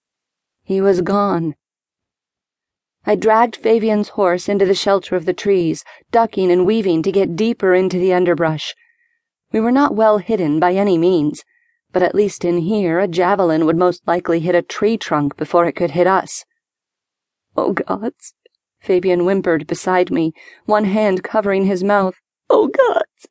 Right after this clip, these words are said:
it's my fault! My fault." I could spare no further thought for him, though, watching the vicious battle from between the gaps in the trees. "Please,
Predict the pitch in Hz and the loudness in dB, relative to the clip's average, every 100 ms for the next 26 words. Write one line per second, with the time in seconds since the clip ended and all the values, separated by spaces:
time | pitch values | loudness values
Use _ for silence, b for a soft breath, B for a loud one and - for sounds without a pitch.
0 | - - - 277 262 - 277 294 - _ | -2 -2 0 0 0 0 0 0 -10 _
1 | _ _ _ _ - 269 277 285 - - | _ _ _ _ -2 0 2 0 2 2
2 | 269 - - _ _ _ _ _ _ _ | 2 0 -18 _ _ _ _ _ _ _
3 | _ _ _ _ _ 226 220 196 - 233 | _ _ _ _ _ -6 -4 -6 -2 2
4 | 247 202 226 - 226 202 190 - 233 - | 2 2 0 2 2 4 0 0 -2 -2
5 | - 180 202 190 180 175 165 B B B | -4 0 0 2 2 0 -2 B B B
6 | - 240 247 214 196 196 214 220 208 196 | 0 0 0 -2 0 2 2 2 -2 0
7 | 202 190 190 180 196 196 - 233 214 190 | 2 2 2 0 0 -2 -2 -2 -2 2
8 | 214 - - 190 180 - 233 214 190 - | 0 0 -4 -2 -2 0 0 2 0 -4
9 | - _ _ _ _ _ _ _ _ - | -14 _ _ _ _ _ _ _ _ -8
10 | 202 208 202 196 - | -4 -4 -4 -8 -12